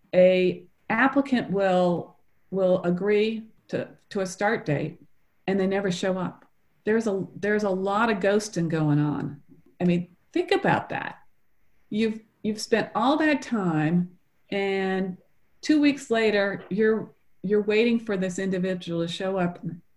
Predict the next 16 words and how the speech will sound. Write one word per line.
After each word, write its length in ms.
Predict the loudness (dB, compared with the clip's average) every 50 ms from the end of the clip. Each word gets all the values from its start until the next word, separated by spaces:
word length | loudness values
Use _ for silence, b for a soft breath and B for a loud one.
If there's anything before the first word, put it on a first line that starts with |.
| _ _ _ _ _ -2 0
Nothing, 340 | 0 0 0 -6 -12 -14 -14 -20 _ _ _ _ _ _ _ _ _
nothing. 480 | 0 2 2 2 -2 -8 -16 -16 -18 -20 _ _ _ _ _ _ _
But 220 | 2 2 4 4
if, 240 | 4 2 2 2 -6 -14 -16 _ _ _ _ _ _ _ -6 -4
I, 360 | -4 -4 -4 -6 -8 -8 -8 -10 -18 -20 -20 -4
that's 260 | 0 2 2 2 2 0
why 480 | 2 2 4 4 4 4 2 0 -4 -10 -8
I 220 | -4 0 0 2 2
like 380 | 2 2 2 2 0 0 -2 -6
to 160 | -2 -2 -2
start 380 | -2 0 0 0 0 0 0 0
onboarding 720 | 0 2 4 4 2 2 0 -2 -2 0 0 0 -2 -2 -4 -4
immediately 720 | -2 -2 0 0 0 0 2 0 0 -2 -2 -2 -2 -2 -2
after 640 | -2 -2 -2 -2 -2 -4 -6 -4 -4 -4 -4 -8 -12 _ _ _ _ _ _ _ _ _
they've 180 | -2 0 0 0
accepted, 640 | -2 -4 -4 -6 -6 -6 -6 -8 -12 -14 -14 -16